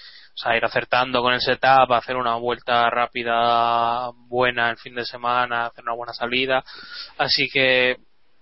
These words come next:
yo creo que en esas condiciones los más fuertes van a volver a ser Ferrari, Ferrari y Red Bull. Eh, va a haber más tiempo para las sorpresas, que igual que, que pueden cometer los errores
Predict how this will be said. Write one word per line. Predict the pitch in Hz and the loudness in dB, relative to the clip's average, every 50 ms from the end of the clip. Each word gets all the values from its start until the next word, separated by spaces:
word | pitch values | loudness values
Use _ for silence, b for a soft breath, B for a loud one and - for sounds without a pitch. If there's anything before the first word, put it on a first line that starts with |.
| _ - | _ -20
yo | 151 143 143 143 143 | -8 -2 -2 -2 -2
creo | - - 147 151 156 143 | -2 -2 0 0 0 2
que | 143 139 131 131 131 127 127 123 127 127 | 2 2 2 2 2 0 0 0 -2 -2
en | 127 | -4
esas | 127 123 135 131 | -4 -8 -8 -8
condiciones | - 143 139 131 - - 139 135 135 143 143 143 147 151 - - - - - - _ _ - 143 139 | -6 -6 -6 -6 -4 -2 -4 -2 -2 -2 -2 -2 -2 -4 -6 -10 -10 -14 -20 -20 _ _ -20 -14 -12
los | 127 120 120 | -10 -6 -4
más | 120 123 - - | -4 -4 -4 -4
fuertes | 143 - - 143 135 127 | -8 -6 -4 -4 -2 2
van | 127 127 123 120 | 2 2 2 2
a | 120 | 0
volver | 123 120 120 120 120 117 | -2 0 0 0 0 0
a | - | 0
ser | - - 127 123 117 | -2 -4 -4 -4 -4
Ferrari, | - - 127 123 127 117 117 117 120 120 117 117 120 - - - _ - | -4 -6 -4 -2 0 0 0 0 -2 -4 -6 -8 -10 -14 -20 -20 _ -10
Ferrari | 135 127 127 123 127 127 | -4 -2 -2 -2 -2 -2
y | |
Red | 123 127 123 120 | 0 0 -2 -2
Bull. | - 120 127 127 120 117 - _ _ _ _ | -2 -2 -2 -2 -2 -4 -10 _ _ _ _
Eh, | - 120 117 117 117 117 117 113 117 117 117 120 120 - - - - 131 131 131 | -6 -4 -2 -2 -2 -2 -2 -2 -2 -4 -4 -6 -8 -10 -14 -20 -20 -10 0 2
va | 127 | 4
a | 131 | 4
haber | 135 135 | 4 2
más | 131 127 127 123 - - - - - - | 2 0 0 0 -4 -10 -16 -20 -20 -6
tiempo | - 139 131 - 135 127 | -4 -4 -2 0 -2 0
para | - 131 127 123 | 2 2 2 4
las | 123 123 123 123 123 120 - - - | 4 4 4 4 2 2 -2 -6 -4
sorpresas, | - 135 120 - - 139 143 - - 160 160 165 - B B B B B B B B B B B B _ | -4 -4 -4 0 0 0 0 2 2 2 2 0 -2 B B B B B B B B B B B B _
que | - 135 | -4 -4
igual | 120 120 131 127 127 127 - | 2 4 4 4 4 2 0
que, | - 135 131 127 123 123 123 120 120 120 117 113 110 - - _ | 0 2 4 4 2 2 0 -2 -2 -4 -8 -10 -12 -16 -16 _
que | - 127 120 120 120 - | -6 -6 -6 -6 -8 -8
pueden | - 127 127 123 | -8 -8 -8 -8
cometer | - 131 123 120 - 127 | -12 -16 -18 -10 -8 -8
los | 123 123 117 - | -8 -8 -10 -10
errores | 131 - 131 123 120 123 120 120 120 117 117 | -14 -12 -10 -10 -8 -8 -10 -10 -10 -12 -16